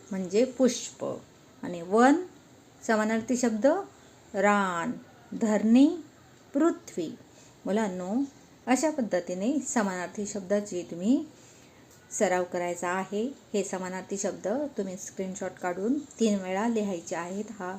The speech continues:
तुमचा आजचा अभ्यास आहे. मुलांनो, समानार्थी शब्द म्हणजे काय? तर एकाच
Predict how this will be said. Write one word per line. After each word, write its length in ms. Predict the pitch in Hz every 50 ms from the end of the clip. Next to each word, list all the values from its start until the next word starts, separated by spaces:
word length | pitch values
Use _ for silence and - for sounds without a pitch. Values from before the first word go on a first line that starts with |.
| - -
तुमचा 260 | - 175 165 - - -
आजचा 360 | - - - - - 233 254
अभ्यास 380 | - 208 175 175 165 - -
आहे. 260 | - - - - - - - - - - - - - - - - - - - 247
मुलांनो, 380 | 254 269 294 311 330 339 339
समानार्थी 640 | 302 - 285 247 226 240 247 277 302 311 311 - -
शब्द 220 | 311 285 247 247
म्हणजे 340 | 277 262 262 247 240 247 240
काय? 380 | 233 - 208 208 202 202 208 220 247 240 - - - - - - - - -
तर 120 | 208 233 - - - -
एकाच 760 | 190 185 180 185 - - 196 202 220 233 - - - -